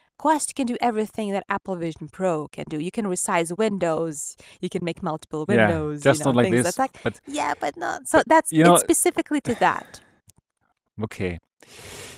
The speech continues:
Speaker 2: Yeah. So, um, let me think about another way. I, I don't even wanna go into this, um, business class thing. <laughs> You know, this, this,
Speaker 1: <laughs>
Speaker 2: this business class thing, it, it feels so, okay, I'm super e-, elite,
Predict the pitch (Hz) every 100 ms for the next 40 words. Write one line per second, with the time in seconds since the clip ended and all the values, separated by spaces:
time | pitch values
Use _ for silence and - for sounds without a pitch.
0 | _ 110 123 113 101 95 - _ _ -
1 | - 131 131 127 131 - _ _ _ _
2 | _ - 131 127 127 127 127 123 123 117
3 | 104 _ _ - - - 135 170 170 156
4 | - 156 127 120 110 107 110 95 90 92
5 | 104 117 _ - 110 135 139 131 127 117
6 | 123 117 - 104 107 - 120 113 110 110
7 | 98 - 98 98 - 107 87 - - -
8 | 151 285 170 147 302 - 208 208 220 220
9 | 190 156 220 - 180 208 - 220 233 -
10 | - 190 180 190 180 170 160 - 185 175
11 | - 165 143 139 - 147 143 117 - -
12 | - - - 135 - - 170 151 139 139
13 | 113 110 _ 143 147 - 151 160 170 143